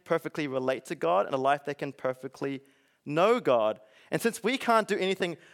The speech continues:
about our guilt, our big-ass record here, what he does is he takes our guilty record and he places it on Jesus. He places it on Jesus so that we can relate to God, we can know God. And what happens with Jesus,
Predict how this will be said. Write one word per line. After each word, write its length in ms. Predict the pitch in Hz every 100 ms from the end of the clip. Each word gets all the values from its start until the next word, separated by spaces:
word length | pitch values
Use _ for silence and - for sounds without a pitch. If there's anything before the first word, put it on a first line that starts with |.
| -
about 200 | 135 151
our 200 | 185 247
guilt, 360 | 165 156 156 -
our 240 | 165 214
big-ass 540 | 151 - 170 165 151 127
record 320 | 156 151 135
here, 440 | 190 214 127 170 - _ _ _ _
what 140 | 147
he 140 | 165 233
does 240 | 175 151
is 160 | 143 -
he 140 | 202
takes 380 | - 196 165 - - _ -
our 240 | 185 220 202
guilty 320 | 190 180 151
record 460 | 131 131 135 165 - _ _ _ _ _ _ _ _
and 80 | 135
he 60 | 139
places 540 | - 190 185 - 165
it 240 | 165 - - _ -
on 360 | 180 175 170 -
Jesus. 640 | 123 170 175 131 110 95 - _
He 100 | 139
places 300 | 180 165 156
it 80 | -
on 200 | 170 208
Jesus 300 | 170 151 147
so 160 | - 143
that 240 | 127 127
we 380 | 165 202 202 180 _ -
can 160 | 139
relate 340 | 135 147 175 -
to 100 | 170
God, 340 | 165 170 175 - _ -
we 140 | 160
can 200 | 185 165
know 200 | 170 208
God. 400 | 143 120 107 104 _ _ -
And 100 | 165
what 120 | 185
happens 280 | 226 233 185
with 160 | 139
Jesus, 600 | 175 240 202 127 156 -